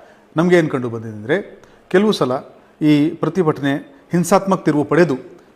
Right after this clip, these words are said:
ಇಲ್ಲಿವರೆಗೆ ಇಪ್ಪತ್ತೇಳು ಪ್ರಕರಣಗಳು ದಾಖಲು ಮಾಡಲಾಗಿದೆ. ಅದರಲ್ಲಿ ಎಪ್ಪತ್ಮೂರು ಪೊಲೀಸ್ ಅಧಿಕಾರಿ ಮತ್ತು ಸಿಬ್ಬಂದಿಗಳಿಗೆ ಮತ್ತು ಇಪ್ಪತ್ತೊಂದು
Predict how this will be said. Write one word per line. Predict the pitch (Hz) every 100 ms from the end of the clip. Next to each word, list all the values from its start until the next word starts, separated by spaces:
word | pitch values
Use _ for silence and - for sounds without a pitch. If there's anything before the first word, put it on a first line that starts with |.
| -
ಇಲ್ಲಿವರೆಗೆ | 180 220 165 135 120 135 -
ಇಪ್ಪತ್ತೇಳು | 170 - 190 - 185 196 143
ಪ್ರಕರಣಗಳು | 135 160 151 156 151 139 139 165
ದಾಖಲು | 123 117 123
ಮಾಡಲಾಗಿದೆ. | 120 135 143 143 165 - _ _ _ -
ಅದರಲ್ಲಿ | 143 147 143 143 160 - - -
ಎಪ್ಪತ್ಮೂರು | 160 160 - 156 156 196 180
ಪೊಲೀಸ್ | 160 151 156 156
ಅಧಿಕಾರಿ | 147 135 135 143
ಮತ್ತು | 139 127
ಸಿಬ್ಬಂದಿಗಳಿಗೆ | 135 127 143 135 131 123 123 - - _ 160
ಮತ್ತು | 165 156
ಇಪ್ಪತ್ತೊಂದು | 151 147 170 160 147 147 165 -